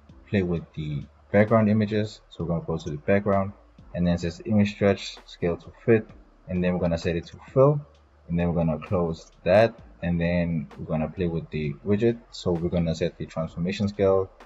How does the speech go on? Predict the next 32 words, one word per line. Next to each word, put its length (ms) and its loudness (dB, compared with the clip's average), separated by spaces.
to 60 -14
point 300 -4
one, 560 2
point 320 -6
one, 400 0
and 220 0
then 320 4
the 540 -4
translation 520 -4
transmission, 540 -4
we're 120 -12
gonna 260 -2
change, 260 -4
I'm 120 -6
gonna 160 -2
change 240 0
this 180 -2
to 340 -8
two 180 -2
hundred 480 0
by 180 0
three 300 -4
hundred, 360 2
mostly 300 -6
just 180 -6
because 320 -4
I 160 -2
know 460 -2
the 400 -6
settings 420 0
for 160 0
mine 400 2